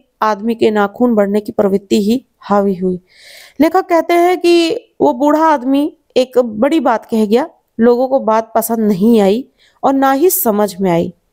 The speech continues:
लेकिन लोगों के नाखून बढ़ने की प्रवृत्ति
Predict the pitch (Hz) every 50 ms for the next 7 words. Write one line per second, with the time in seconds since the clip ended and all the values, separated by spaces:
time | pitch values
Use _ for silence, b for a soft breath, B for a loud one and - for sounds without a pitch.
0 | _ _ _ _ _ _ _ _ _ _ _ _ _ _ _ _ _ - - 226
1 | 247 262 269 294 302 285 269 233 214 214 214 226 269 269 - 277 247 220 202 196
2 | 196 - 262 277 269 233 196 196 202 214 208 226 226 - 240 - - 202 190 196
3 | 202 - - 247 277